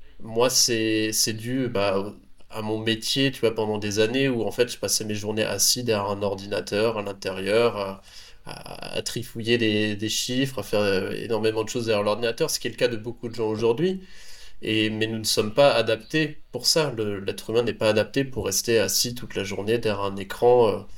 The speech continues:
et avoir une vue, euh, focus droit de devant, pas de latéralité. Euh, c'est pour ça qu'aujourd'hui, on a énormément de problèmes. Tu vois, moi, c'est mon cas, hein, je suis, euh,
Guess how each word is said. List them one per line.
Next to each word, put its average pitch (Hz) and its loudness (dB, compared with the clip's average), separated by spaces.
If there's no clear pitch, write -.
et 101 -4
avoir 104 2
une 110 -4
vue, 127 -2
euh, 104 2
focus 123 -6
droit 113 2
de 110 -4
devant, 117 4
pas 123 2
de 107 -2
latéralité. 101 0
Euh, 110 6
c'est - -16
pour - -10
ça 120 4
qu'aujourd'hui, 110 -2
on 113 0
a 101 0
énormément 104 0
de 104 -6
problèmes. 107 0
Tu - -12
vois, 104 2
moi, 107 0
c'est - 0
mon 107 -2
cas, 131 2
hein, 120 6
je - -8
suis, - -10
euh, 98 -6